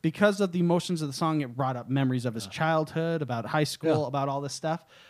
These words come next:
Speaker 1: Um, we live in a day and age, and he goes on to say this, where we have mobile devices and we have electronics, and I don't mean to get so philosophical or whatever,
Speaker 2: Sure.
Speaker 1: but it's so easy to turn off our emotions
Speaker 2: Yeah.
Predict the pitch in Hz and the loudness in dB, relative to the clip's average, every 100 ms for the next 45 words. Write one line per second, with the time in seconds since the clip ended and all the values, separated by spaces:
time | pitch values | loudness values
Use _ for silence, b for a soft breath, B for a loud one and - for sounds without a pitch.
0 | B 147 139 131 127 120 b b 202 262 | B -4 -2 0 -4 -6 b b 0 2
1 | 247 220 165 185 190 165 170 165 143 131 | 2 2 4 2 4 4 4 2 2 2
2 | 147 196 185 165 156 127 - 175 135 135 | 2 4 2 2 2 0 2 2 2 -2
3 | - 147 160 147 139 135 b b b 175 | -4 -2 2 2 0 -4 b b b 2
4 | 196 196 143 156 170 185 190 185 196 185 | 4 4 6 6 6 2 2 2 2 2
5 | 196 170 151 160 151 139 135 - 180 180 | 0 0 2 2 2 0 -4 0 2 2
6 | - 143 151 165 156 139 135 131 135 - | -2 -2 2 4 4 4 0 -2 -2 0
7 | 151 127 175 151 135 131 131 127 123 123 | -2 0 0 -2 -4 -4 -2 0 -2 -2
8 | 143 120 B B 143 165 147 - - 160 | 0 -2 B B 0 0 0 -4 -4 -2
9 | - 233 247 - 226 220 185 147 - 131 | 2 4 4 2 0 0 0 -4 -4 -6
10 | - 202 196 185 151 135 143 147 139 139 | -2 0 2 2 2 0 0 2 2 2
11 | 151 208 214 220 113 | 0 0 -2 -2 -6